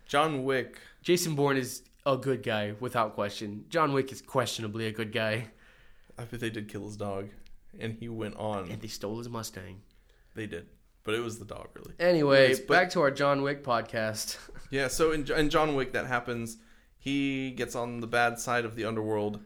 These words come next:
Speaker 1: and the powers that be, they go through this whole sequence of them creating the hit, the hit on him, and then it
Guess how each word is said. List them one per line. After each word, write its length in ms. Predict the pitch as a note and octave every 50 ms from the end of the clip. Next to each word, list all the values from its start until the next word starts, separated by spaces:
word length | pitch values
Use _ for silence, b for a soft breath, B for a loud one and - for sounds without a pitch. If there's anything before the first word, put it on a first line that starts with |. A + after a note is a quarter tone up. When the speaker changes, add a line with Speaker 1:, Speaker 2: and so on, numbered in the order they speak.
| B B B B B B B _ -
Speaker 1:
and 440 | - G#2 G#2 G#2 G#2 G#2 G#2 G#2 G#2 - - - - - - - - - - _ - - _ - b b b b b b b b
the 60 | -
powers 440 | - - C3+ B2+ C3 C3 B2 A#2 A#2+
that 160 | A#2+ - -
be, 160 | B2+ B2 B2
they 100 | A#2 A2+
go 140 | G#2+ A#2 A#2+
through 160 | A#2 - A2+
this 120 | A2 G#2+ -
whole 120 | - A#2
sequence 480 | A2+ - A#2+ A2+ A2 A2+ A#2 G#2+ G#2 -
of 320 | - - A2 G#2 - -
them 420 | A2 A2 A2 G#2+ G#2+ G#2+ G#2 - - - - -
creating 540 | - - C3+ B2 B2 C3 B2 A#2 A2+ A2 A2+
the 100 | G#2+ G#2+
hit, 260 | - - C3 - - - - -
the 120 | A2 G#2+
hit 160 | A#2+ B2 C3 C3+
on 120 | C#3 C#3+
him, 140 | D3 D#3 D#3+ B B B B B B B B
and 140 | - A#2 A#2+
then 140 | A#2 A2 A2+
it 260 | A2+ A2 - - -